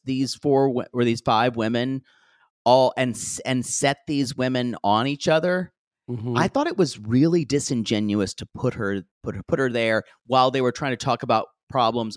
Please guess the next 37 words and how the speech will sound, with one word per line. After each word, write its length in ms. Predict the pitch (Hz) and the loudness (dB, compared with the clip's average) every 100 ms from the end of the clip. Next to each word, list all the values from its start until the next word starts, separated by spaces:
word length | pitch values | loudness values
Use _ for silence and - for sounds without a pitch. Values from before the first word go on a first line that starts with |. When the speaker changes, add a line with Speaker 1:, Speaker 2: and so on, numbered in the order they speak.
| - | -8
Speaker 1:
among 540 | 117 117 117 120 120 | -6 -2 0 2 0
the 80 | 113 | -2
women, 400 | 101 92 85 - _ _ - _ | -2 -4 -8 -16 _ _ -20 _
because 360 | 131 151 120 - _ _ - | 0 0 0 -8 _ _ 0
I 120 | 143 | 0
think 260 | 160 185 - | 2 -2 -2
they, 140 | 175 | -4
Mo-, 180 | 120 135 139 | 0 -2 0
they 80 | |
should 160 | 135 - | -4 -2
have 80 | 127 | 2
brought 220 | 123 117 | 2 2
Monica 420 | 117 113 123 127 - | 0 0 0 -4 -2
out, 460 | 107 107 104 - _ _ _ _ | 0 0 -2 -10 _ _ _ _
like, 500 | 95 107 104 101 - - _ _ _ | -4 0 0 -4 -14 -20 _ _ _
at 120 | 110 107 | -8 -4
the, 220 | 110 - | -4 -4
at 180 | 87 95 | -8 -6
the 160 | 110 - | -6 -6
end. 240 | 107 95 101 | -4 -4 -4
I 60 | |
guess 180 | 127 202 | 0 0
she 180 | - 208 - | 0 -4 0
is 240 | 143 180 | 4 4
a 80 | 175 | 2
housewife 580 | 156 156 175 - 117 - | 2 2 0 0 -4 -4
technically. 420 | - 98 90 85 147 | -10 -10 -12 -6 4
Speaker 2:
No, 160 | 156 | 6
but 140 | 151 151 | 4 0
she's 220 | - 190 | -2 -2
technically 400 | - 190 156 143 | -2 -2 -2 -2
a 40 | |
housewife. 520 | 107 110 101 - 90 - 123 | 0 -2 -4 -6 -8 -6 -6
I, 140 | 151 - | -6 -4
I 120 | 156 | -4
do 260 | 143 156 170 | -2 -4 -2
think, 400 | - 143 127 | -2 -2 -4